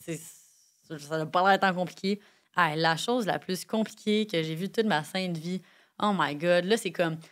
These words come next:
ça prend des pièces extra que je ne pouvais pas commander en ligne.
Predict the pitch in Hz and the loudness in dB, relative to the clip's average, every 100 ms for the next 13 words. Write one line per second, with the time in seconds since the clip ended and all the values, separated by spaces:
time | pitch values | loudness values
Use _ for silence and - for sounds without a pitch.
0 | _ - 180 269 294 202 240 233 196 - | _ -2 2 4 2 4 0 2 -4 -4
1 | - 226 226 180 - 175 165 160 160 202 | 0 2 4 0 0 0 0 0 -2 0
2 | 185 - 220 226 190 165 175 180 156 156 | 0 4 2 4 0 2 0 0 -2 -2
3 | 160 185 214 | -2 -2 -4